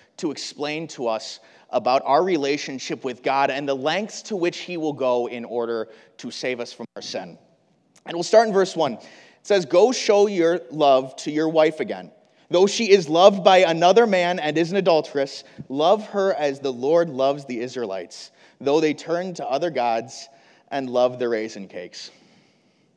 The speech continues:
So just a little background, we're now in chapter three of Hosea, and from what we can tell,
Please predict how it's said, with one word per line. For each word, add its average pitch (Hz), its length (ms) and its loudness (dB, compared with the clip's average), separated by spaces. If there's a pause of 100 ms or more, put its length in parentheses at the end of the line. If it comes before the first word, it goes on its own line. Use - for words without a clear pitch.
(340)
So 185 140 -2
just 214 240 -2
a 233 60 4
little 196 180 2
background, 180 480 0
we're 180 80 0
now 185 280 2
in 175 180 -4
chapter 165 420 -2
three 196 280 -2
of 202 120 4
Hosea, 127 600 0 (340)
and 170 220 -4
from 165 200 -4
what 214 220 2
we 208 140 -2
can 147 200 -12
tell, 160 520 0